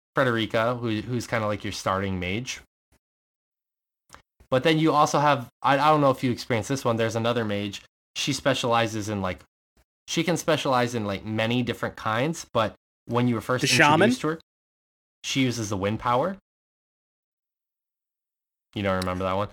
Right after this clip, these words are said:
Speaker 1: Just the way
Speaker 2: I
Speaker 1: they
Speaker 2: don't,
Speaker 1: int-
Speaker 2: I don't, I don't think I have her.
Speaker 1: The way they introduced her was really, really cool. I, I enjoyed that. So
Speaker 2: I, um, is this a character you picked up when you went to the other nation?
Speaker 1: No, it's a character story. It's one of the
Speaker 2: Oh, okay.
Speaker 1: character
Speaker 2: I,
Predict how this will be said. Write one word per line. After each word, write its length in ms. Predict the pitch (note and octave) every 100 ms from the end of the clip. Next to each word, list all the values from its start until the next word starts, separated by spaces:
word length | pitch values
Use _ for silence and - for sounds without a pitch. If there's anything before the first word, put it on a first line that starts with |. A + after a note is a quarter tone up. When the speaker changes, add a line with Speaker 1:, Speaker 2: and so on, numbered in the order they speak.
| -
Speaker 1:
Just 180 | C#3 D3+
the 40 | F3
way 140 | F3
Speaker 2:
I 20 |
Speaker 1:
they 60 | D#3+
Speaker 2:
don't, 120 | D#3+
Speaker 1:
int- 80 | D3+
Speaker 2:
I 60 | D#3
don't, 140 | D3+ - _ _ _ - -
I 80 |
don't 120 | D3+ D3
think 140 | C#3+
I 40 |
have 240 | C3 C#3 A#2+
her. 180 | A2 - _ _ _ _ -
Speaker 1:
The 60 |
way 120 | B2 D#3
they 140 | D#3
introduced 520 | D3 C#3 A#2+ A#2 G#2+
her 80 | G#2+
was 180 | F#2+ F#2
really, 300 | F#2 F2+ F2
really 280 | F2 E2+ E2
cool. 360 | - E2 E2 -
I, 240 | F#2 F#2 -
I 60 | F#2+
enjoyed 440 | F2+ E2+ E2+ D#2+
that. 220 | E2+ E2 -
So 220 | - - E2+
Speaker 2:
I, 380 | D#3 D#3+ D#3+ - _ _ _ _ _ _ -
um, 580 | D3 D3 C#3+ C3+ B2+ -
is 140 | D#3 D3
this 140 | D#3
a 40 |
character 280 | - E3+ D3+
you 120 | D3+ B2+
picked 220 | D3+ C#3
up 160 | C3+
when 120 | C3+ B2+
you 100 | B2
went 220 | C3 -
to 80 | C#3
the 100 | B2+
other 160 | A#2+
nation? 460 | B2 B2 A#2+ F3 E3+ _ _ _ _ _ -
Speaker 1:
No, 260 | D#3 F3+ C#3+
it's 140 | -
a 40 | -
character 360 | B2+ A2 -
story. 300 | F2+ F#2+ E2
It's 120 | E2
one 100 | G#2
of 60 | G2+
the 60 | C3
Speaker 2:
Oh, 20 |
okay. 80 | G#2+
Speaker 1:
character 180 | -
Speaker 2:
I, 20 | -